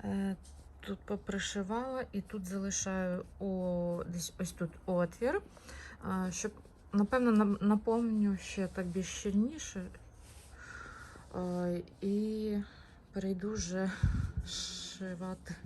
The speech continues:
Я тут як цей хірург <laughs> граю. Хоч подивлюся, боже, як воно буде виглядати. Так переживаю, чесно, бо я, е, це роблю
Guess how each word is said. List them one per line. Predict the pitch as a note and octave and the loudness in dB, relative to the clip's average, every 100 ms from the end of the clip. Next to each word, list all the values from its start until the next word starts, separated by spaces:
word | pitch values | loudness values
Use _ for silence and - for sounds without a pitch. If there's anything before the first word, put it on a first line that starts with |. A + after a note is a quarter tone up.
| - - - - - - - - | -8 -8 -20 -20 -18 -18 -18 -10
Я | - F3 F3 | 0 2 2
тут | E3+ E3 - | 0 -8 -2
як | E3+ D#3+ | -2 -2
цей | - - D#3 D#3 - | -6 -2 -2 -2 -8
хірург | - F3+ A3 A3 D#3+ - - - - - - - | 2 8 12 12 10 -4 -12 -10 -12 -10 -16 -16
<laughs> | - - - - - | -12 -10 -8 -8 0
граю. | F#3+ G#3 G3+ F#3+ F#3+ - - - | 4 8 10 8 2 -4 -14 2
Хоч | G#3+ | 2
подивлюся, | G#3 G#3 A#3+ B3 A3 | 4 0 0 0 -2
боже, | G#3 F#3+ | -2 -2
як | G3 | 0
воно | G#3 G3+ | 2 2
буде | F#3+ F#3+ | 4 2
виглядати. | F#3+ F#3+ E3 D3+ - - - - - - | 2 0 -2 -6 -10 -20 -18 -18 -18 -6
Так | - | -6
переживаю, | - G3+ F#3+ G3 A3+ D#4 A3 | 8 8 10 6 4 2 0
чесно, | - F3 F#3 | 0 0 2
бо | F3 | 2
я, | F3+ G3+ G3+ F#3+ | 4 4 4 4
е, | F3+ F3+ | 2 2
це | F3+ G#3 G3+ F#3 - | 2 2 2 2 -2
роблю | F3 F#3+ F3+ F#3 F3 E3+ | 0 0 2 2 2 0